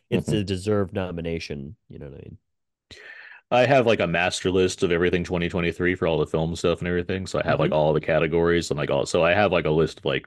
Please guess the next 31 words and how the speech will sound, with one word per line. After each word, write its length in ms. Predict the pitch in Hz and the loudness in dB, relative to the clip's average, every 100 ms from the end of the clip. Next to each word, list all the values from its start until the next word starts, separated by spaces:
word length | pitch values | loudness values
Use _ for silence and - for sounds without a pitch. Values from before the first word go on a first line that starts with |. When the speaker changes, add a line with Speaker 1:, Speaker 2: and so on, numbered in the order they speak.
| - | -6
Speaker 2:
you 80 | 71 | -6
know, 60 | - | -4
like, 160 | - | -6
twenty 340 | - 92 78 73 | -4 -2 -2 -2
people 340 | 85 78 - | -2 -2 -2
in 80 | 65 | -2
all 120 | 53 | -2
these 180 | 64 - | -4 -4
things. 260 | 62 - - | -4 -2 0
<laughs> 0 | |
So 60 | |
it's 200 | 135 - | 0 2
like, 260 | 120 110 - | 4 2 0
so 160 | - 135 | 0 2
Speaker 1:
Excellent. 440 | 123 131 131 95 | 6 6 6 2
Yeah, 120 | 101 117 | 2 2
yeah. 180 | 110 | 2
Speaker 2:
I 80 | 110 | 4
did, 180 | 127 127 | 6 6
so 100 | 123 | 8
I 60 | 113 | 8
narrowed 280 | 135 131 107 | 10 8 8
it 20 | |
down 240 | 104 101 92 | 6 4 2
to 240 | 120 101 | 2 2
five, 500 | - 95 - - 82 | 4 2 2 -2 -4
but, 120 | - | -4
like, 220 | 85 82 - | -2 -2 2
yeah, 140 | 117 | 2
Speaker 1:
Okay. 80 | - | 4
Speaker 2:
I, 260 | 95 95 | 4 4